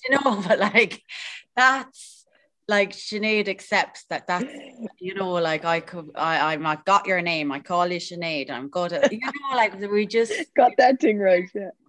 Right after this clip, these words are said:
Speaker 1: There's an unconditional love there,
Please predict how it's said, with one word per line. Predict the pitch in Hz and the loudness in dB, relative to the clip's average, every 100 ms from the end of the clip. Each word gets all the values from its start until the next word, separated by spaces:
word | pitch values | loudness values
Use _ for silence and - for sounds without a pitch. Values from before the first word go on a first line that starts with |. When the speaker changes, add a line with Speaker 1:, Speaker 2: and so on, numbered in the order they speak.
| _ _ - | _ _ 0
Speaker 1:
There's | 226 208 | 2 2
an | 226 | 2
unconditional | 220 226 220 - 208 196 185 - 180 165 165 | 2 0 -2 -8 -10 -8 -8 -10 -8 -8 -6
love | 147 143 _ | -6 -8 _
there, | - 80 | -12 -12